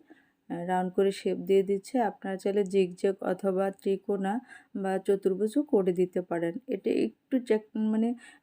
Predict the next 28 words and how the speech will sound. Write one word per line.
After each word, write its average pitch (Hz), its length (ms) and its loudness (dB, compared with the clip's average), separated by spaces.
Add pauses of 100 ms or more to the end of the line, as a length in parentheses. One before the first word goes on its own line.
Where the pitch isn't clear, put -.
আহ, 175 260 -2
কোকো 220 280 -2
পাউডার 226 420 2
টেক্সচারটা 220 500 0
যখন 214 320 2
একটু 220 380 0
উপরে 208 420 2
শুকনো 226 480 -4
ভাব 214 200 -2 (100)
চলে 208 180 4
আসবে 196 260 4
তখন 220 420 -2
মেজারমেন্ট 196 520 -4
কাপে 214 200 0
one 185 300 2
fourth - 300 -8
কাপ 214 160 -4
দিয়ে 196 300 2
এক 190 300 -4
কাপ 202 140 -8
দিয়ে 185 360 -2
আমি, 185 240 0 (720)
এক 226 80 -8 (160)
কাপ 240 140 0
দিয়ে 214 360 2 (380)
তারপরে 185 380 0
একটু - 580 -4 (440)
ঘুরিয়ে 202 380 4